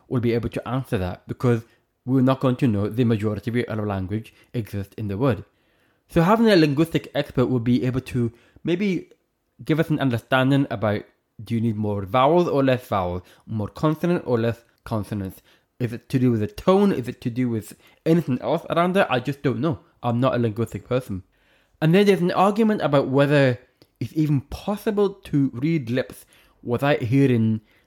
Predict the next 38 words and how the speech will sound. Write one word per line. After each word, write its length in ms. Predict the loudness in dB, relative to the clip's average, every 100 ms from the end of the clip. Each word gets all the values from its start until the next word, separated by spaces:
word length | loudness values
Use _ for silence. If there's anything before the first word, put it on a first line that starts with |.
| _
the 340 | -8 -4 -2 -4
associated 640 | -8 -2 -2 -2 -4 -6 -8
sounds 460 | -10 -6 -2 -4 -6
around 340 | -8 -4 -4 -6
it. 160 | -10 _ _ _ -8
And 160 | 0 2
I 160 | 2 0
agree 320 | -4 0 0
with 180 | 0 -2
that. 260 | -6 -10 _ _ _ _ _ -10
Because 220 | -2 2
when 160 | 2
people 220 | 2 0 0
say 200 | 2 0
to 160 | 2
me, 300 | 0 2 0 -6 _ _ -8
"If 100 | -2
I 80 | 0
can 220 | 2 2
lip 160 | 2 0
read 120 | -2
a 60 |
person 560 | -2 -2 -2 0 -2 -2 -6 _
from 480 | -2 0 2 -2 -6 _ _ _
a 80 | -6
distance 500 | 0 0 -2 -6 -6 -4
or 220 | -4 -2
from 260 | -2 -4 -2
an, 160 | -6 -8
across 320 | -6 -2 -2
the 120 | 0
room," 340 | 0 0 -2 -6 _ _ _ _ _ -2
I 80 |
don't 160 | 2 2
understand 560 | 2 0 -2 0 0 0
that. 300 | -4 -6 -2
They 100 | 0
don't, 240 | -2 -4